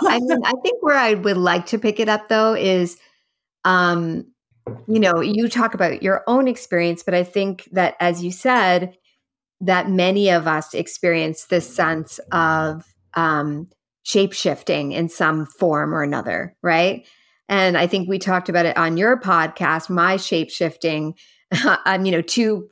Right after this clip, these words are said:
Speaker 1: feel like I belonged or fit in and, um,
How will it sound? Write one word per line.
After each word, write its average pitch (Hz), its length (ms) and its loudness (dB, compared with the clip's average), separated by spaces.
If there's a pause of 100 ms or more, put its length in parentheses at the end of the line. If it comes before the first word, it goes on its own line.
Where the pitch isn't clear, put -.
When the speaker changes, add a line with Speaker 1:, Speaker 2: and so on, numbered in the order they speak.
Speaker 1:
feel 190 280 2
like 165 220 2
I 160 80 0
belonged 165 640 0
or 160 160 -2
fit 175 240 0
in 165 400 -2
and, 165 320 -2 (420)
um, 170 400 0